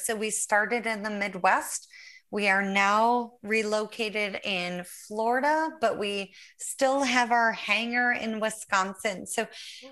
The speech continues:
uh, the majority of our air shows have been Midwest, but we are expanding and we're growing.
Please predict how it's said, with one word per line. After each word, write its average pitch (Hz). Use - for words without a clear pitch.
uh, 214
the 214
majority 247
of 240
our 226
air 233
shows 233
have 208
been 220
Midwest, 208
but 202
we 196
are 180
expanding 208
and 190
we're 180
growing. 180